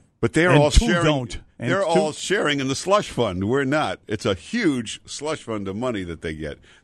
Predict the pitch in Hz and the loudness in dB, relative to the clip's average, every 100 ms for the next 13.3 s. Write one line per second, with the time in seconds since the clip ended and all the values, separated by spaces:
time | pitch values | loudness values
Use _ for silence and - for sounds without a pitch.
0 | - 113 120 - 104 95 82 78 82 147 | 0 0 0 -2 0 0 0 -2 -2 0
1 | 147 143 202 127 113 - - - 127 165 | 2 2 2 4 2 -4 -20 -6 0 2
2 | 151 143 185 165 131 120 98 107 104 127 | 2 2 2 2 2 0 0 0 2 2
3 | 131 113 107 104 113 110 - - - 92 | 2 2 2 2 0 0 -6 -10 -4 -2
4 | 90 87 85 85 78 _ _ _ _ _ | 0 0 2 0 -4 _ _ _ _ _
5 | - 76 82 82 110 95 76 - - _ | -10 -6 -4 -2 0 0 -2 -10 -20 _
6 | _ _ - 165 127 117 113 95 82 78 | _ _ -4 -2 2 2 2 0 -2 -2
7 | 80 76 67 - - - 87 113 117 151 | -2 -6 -2 2 4 4 2 0 0 -2
8 | 185 120 107 107 113 107 127 117 110 104 | -2 -4 -2 2 2 2 2 2 2 -2
9 | - 110 104 92 101 95 _ _ _ - | -2 -2 -2 -2 -2 -2 _ _ _ -8
10 | 90 95 90 87 85 _ _ _ _ _ | -2 -2 0 -2 -4 _ _ _ _ _
11 | 135 139 147 139 165 160 117 104 110 104 | -4 -2 0 2 4 4 2 0 -2 0
12 | 113 98 117 95 127 156 143 135 120 131 | -2 -2 -2 0 2 4 4 2 0 -4
13 | 120 107 98 | -2 -2 -4